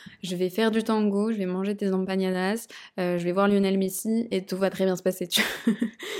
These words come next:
Que Buenos Aires, c'était une ville super chouette, qui s'assimilait vachement à Paris, à Montréal, tout ça. C'était assez européanisé, mais en même temps, ça me faisait totalement sortir de ma zone de confort et je me suis dit que c'était le compromis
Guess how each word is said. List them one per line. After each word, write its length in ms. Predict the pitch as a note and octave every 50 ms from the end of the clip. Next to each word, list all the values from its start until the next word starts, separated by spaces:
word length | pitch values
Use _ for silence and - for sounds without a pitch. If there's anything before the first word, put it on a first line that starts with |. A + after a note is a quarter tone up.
| D#4+ - - _ -
Que 100 | - F#3
Buenos 240 | F3 F3+ F3+ F3+ F3
Aires, 100 | F#3 F#3+
c'était 160 | - - G3
une 140 | F#3 F3+ F3
ville 180 | F3 F#3 F3+
super 380 | - - - - - G#3 F3 -
chouette, 340 | - - G3+ F#3+ G3 G3 -
qui 120 | - -
s'assimilait 480 | - - F3+ - F#3+ F#3 F#3 F3+ F3+ F3+
vachement 500 | F3+ F3 F3 - G3+ G3+ G3+ G3+ - -
à 140 | - F3+ F3
Paris, 500 | - F3+ F#3 F#3 G3 G3 G3 G3 G3+ G3+
à 80 | F#3
Montréal, 640 | F#3 F3+ F3+ F3+ F3+ F3 F#3 F#3 F#3 F#3+ F#3+ F#3+ F#3+ F#3
tout 100 | - -
ça. 280 | - F3+ F#3 B3 - - - - - - - - -
C'était 320 | - - - - - - - - - D#4
assez 260 | C#4+ C4 - B3+ A#3+
européanisé, 840 | A3+ G#3+ G#3 G#3 G3 - G3+ G3 F#3 F#3+ F#3+ F#3 F3+ G3 A3+ B3+ -
mais 140 | - G3+ G3+
en 120 | F#3+ F#3
même 80 | F3+ F#3
temps, 120 | F#3+ G#3+
ça 100 | G#3+ -
me 60 | G3 F#3+
faisait 240 | - F#3 F3+ F3+
totalement 420 | F3 - A3+ A3+ A3+ G3+ G3+ G#3 G#3+
sortir 240 | - G#3+ F#3+ - G3+
de 60 | G3+
ma 100 | F#3 F#3
zone 100 | F#3 F#3
de 60 | F3+
confort 460 | F3 - F3+ E3 - G3+ A3 A#3 - -
et 60 | G3+
je 80 | F#3 F#3+
me 60 | F#3
suis 160 | F3+ - F3+
dit 100 | F#3+ G#3+
que 60 | -
c'était 180 | - - - F#3+
le 100 | F3+ F3+
compromis 540 | E3+ - - G3+ G3 - - F#3+ G3 G3+